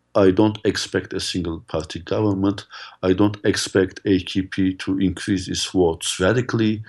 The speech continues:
I actually expect a slight increase in the votes of H D P and, and C H P, and a s-, a slight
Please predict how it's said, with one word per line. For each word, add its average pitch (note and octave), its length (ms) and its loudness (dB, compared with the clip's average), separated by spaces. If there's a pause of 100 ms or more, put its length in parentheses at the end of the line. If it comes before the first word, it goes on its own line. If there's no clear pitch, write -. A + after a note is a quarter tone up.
(380)
I G2 160 8
actually G2 320 0
expect - 640 0
a F#2 100 -4
slight F#2+ 460 2
increase G2+ 520 -2
in G#2 120 -2
the F2+ 80 0
votes F#2 320 0
of F2+ 120 -4 (120)
H F#2+ 300 4
D G2+ 100 2
P G2+ 340 -2
and, F2+ 280 0
and F#2 260 -2
C - 300 0
H - 200 -6
P, G2+ 260 0 (320)
and F#2+ 100 4
a - 20 8
s-, - 240 0
a G2 180 6
slight F#2+ 400 2